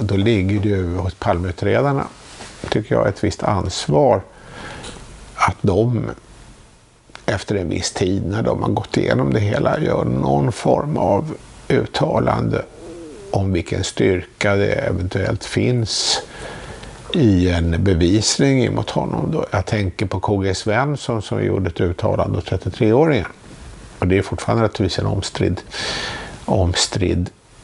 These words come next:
fråga. Det finns ju de som hävdar att, att, att han var gärningsman. Eh, det tror inte jag. Eh,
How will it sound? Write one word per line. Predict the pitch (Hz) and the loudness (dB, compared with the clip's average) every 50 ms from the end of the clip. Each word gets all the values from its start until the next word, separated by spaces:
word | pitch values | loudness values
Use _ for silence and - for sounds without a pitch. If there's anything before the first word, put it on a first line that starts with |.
| - - | -12 -8
fråga. | - - - - 107 90 85 87 85 | -6 -2 0 2 2 2 2 2 0
Det | 85 | -2
finns | - - 95 90 - 101 | -2 -4 -4 -4 -2 -2
ju | |
de | 95 92 87 | -2 -2 -4
som | - - 90 | -4 -2 -2
hävdar | 92 101 90 82 92 107 123 113 | 0 2 0 0 2 2 2 2
att, | 95 85 - - - - - - - - - - - - - | 2 0 -4 -6 -16 -14 -8 -6 -4 -4 -4 -4 -6 -8 -6
att, | - - - - - - | -6 -6 -4 -6 -8 -6
att | - - - - - - - - - - - | -6 -4 -6 -6 -8 -12 -14 -12 -8 -4 -2
han | - - - 104 98 98 | -2 -2 0 0 0 2
var | 127 147 156 | 2 2 2
gärningsman. | 123 - - - - - - - - 110 - - - - - - - | 2 -2 -4 -6 -6 -4 -2 -2 -2 -4 -6 -10 -18 -20 -14 -8 -4
Eh, | 196 381 370 381 381 - - - - - - - - - - - | -2 -2 -2 -2 -4 -6 -8 -12 -16 -12 -12 -12 -12 -8 -2 0
det | 104 98 | 0 0
tror | - - 95 | 2 0 -2
inte | 98 - - 143 | -2 0 2 2
jag. | 147 120 98 - - - - - - - - - - - | 2 2 0 -2 -6 -12 -10 -8 -6 -6 -6 -6 -6 -4
Eh, | - 110 104 98 92 87 87 | 0 2 2 4 4 4 2